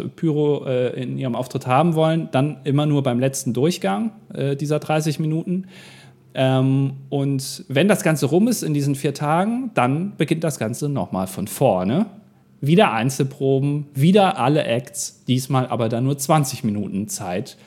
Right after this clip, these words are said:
für jeden Act. Und ich kann mir das gut vorstellen, entweder du probst da den ganzen Song,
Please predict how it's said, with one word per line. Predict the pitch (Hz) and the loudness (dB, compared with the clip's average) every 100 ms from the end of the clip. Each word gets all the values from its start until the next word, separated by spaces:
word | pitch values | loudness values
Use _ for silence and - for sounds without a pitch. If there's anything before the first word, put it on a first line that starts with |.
| - | -20
für | - 117 | -10 -6
jeden | 107 113 151 | -2 -2 -2
Act. | 117 95 - - - - - - | -4 -8 -14 -20 -20 -20 -20 -10
Und | 127 | -8
ich | - | -2
kann | 143 | 0
mir | 151 | 0
das | 139 | 0
gut | 143 | -2
vorstellen, | - 139 151 170 170 175 - | 0 0 2 2 4 2 -2
entweder | - 139 147 147 139 | -6 -2 0 2 2
du | 135 131 127 | 0 -2 -4
probst | 131 139 135 | -2 -2 0
da | 135 | 0
den | 123 | 2
ganzen | 123 - 117 | 0 -2 -2
Song, | 135 143 170 180 | 2 2 2 -2